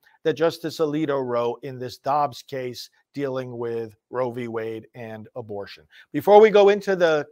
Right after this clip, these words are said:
continued analysis of that document, let's turn to Scripture, as we always do. And I'd like to read from, um,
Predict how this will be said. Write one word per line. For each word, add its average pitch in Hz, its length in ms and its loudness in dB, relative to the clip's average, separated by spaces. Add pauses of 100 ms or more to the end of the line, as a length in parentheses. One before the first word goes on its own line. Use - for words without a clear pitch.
continued 170 680 -4
analysis 165 800 -6 (280)
of 165 180 2
that 175 240 4
document, 202 520 0 (220)
let's 170 240 0
turn 135 300 -4
to 117 80 -12
Scripture, 247 560 -6 (280)
as 117 160 -12
we 127 140 -4
always 117 340 -6
do. 160 320 0 (360)
And 220 80 2
I'd 247 100 4
like 330 220 8
to 269 120 -2
read 214 380 -2
from, 180 480 2
um, 151 480 6